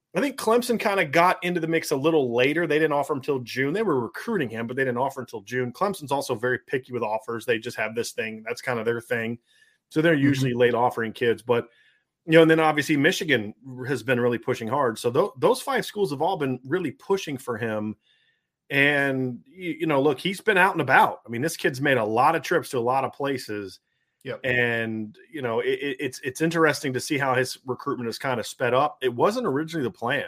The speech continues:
Speaker 1: This wasn't originally, his plan was not to commit this early in the process either, 'cause I know you, we've talked to him before, and that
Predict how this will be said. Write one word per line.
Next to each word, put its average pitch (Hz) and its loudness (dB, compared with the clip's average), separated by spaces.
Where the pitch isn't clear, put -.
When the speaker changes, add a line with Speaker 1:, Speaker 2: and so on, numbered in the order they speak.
Speaker 1:
This - -14
wasn't 127 -6
originally, 127 -6
his 107 -10
plan 123 -6
was 101 -10
not 113 -6
to 101 -12
commit 107 -10
this - -12
early 98 -6
in 90 -16
the 82 -20
process - -10
either, - -12
'cause 101 -12
I 107 -6
know 107 -4
you, 101 -8
we've 120 -4
talked 117 0
to 113 -4
him 101 -6
before, 107 -4
and 98 -8
that 117 -6